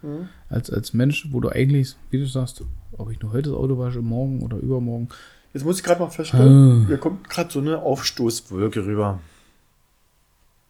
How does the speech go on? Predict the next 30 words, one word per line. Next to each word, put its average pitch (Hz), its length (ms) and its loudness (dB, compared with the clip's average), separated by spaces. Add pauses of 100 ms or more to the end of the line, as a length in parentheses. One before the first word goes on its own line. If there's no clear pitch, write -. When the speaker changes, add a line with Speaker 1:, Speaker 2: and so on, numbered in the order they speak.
(1500)
Speaker 2:
Aufstoßwolke? 98 920 -8 (280)
Speaker 1:
Hm? 123 240 -2 (280)
Speaker 2:
Ich 104 200 -8
hab - 80 -8
aber 107 140 -4
grad - 180 -6
nie 98 100 -4
aufgestoßen. 101 580 -8
Speaker 1:
Na, 127 120 -2
dann 127 160 -4
muss 147 340 -10
das 147 180 -6
von 147 220 -6
vorhin 143 220 -2
noch 127 140 -2
sein. 107 120 -4
Das, 107 180 -6
na, 131 380 -6
dann 147 320 -6 (1500)
Speaker 2:
Hängt 151 240 -2
so 123 160 -4
im 110 120 -6
Raume 123 320 0
fest. - 340 -4 (280)
Speaker 1:
Gut 196 200 -2
Brust, 170 300 2
sag 120 160 2
ich 117 100 -2
da 123 120 0
nur. 123 260 2